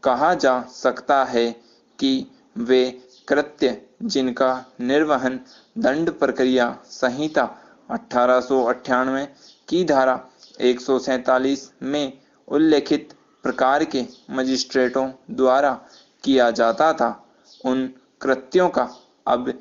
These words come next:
निर्वहन कार्यपालक मजिस्ट्रेट द्वारा नई संहिता के अधीन किया जाता है। अतएव कार्यपालक मजिस्ट्रेट ही प्रथम वर्ग मजिस्ट्रेट के पद में उत्तरवर्ती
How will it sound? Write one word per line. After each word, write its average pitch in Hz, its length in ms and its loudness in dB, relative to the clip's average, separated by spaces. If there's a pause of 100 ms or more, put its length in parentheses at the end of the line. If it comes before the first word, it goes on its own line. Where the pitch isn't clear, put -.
(260)
निर्वहन 131 640 0 (380)
कार्यपालक 131 800 2 (100)
मजिस्ट्रेट 127 720 -2
द्वारा 131 400 2 (400)
नई 131 400 0
संहिता 123 440 0 (380)
के 147 200 2
अधीन 123 400 0 (460)
किया 131 300 4 (480)
जाता 123 400 2
है। 110 200 -2 (340)
अतएव 123 440 0 (260)
कार्यपालक 127 920 0
मजिस्ट्रेट 120 720 -2 (340)
ही 135 160 4 (440)
प्रथम 175 340 0
वर्ग 131 300 2 (200)
मजिस्ट्रेट 131 640 0
के 135 200 2 (500)
पद 156 180 2
में 139 200 -2 (320)
उत्तरवर्ती 127 640 0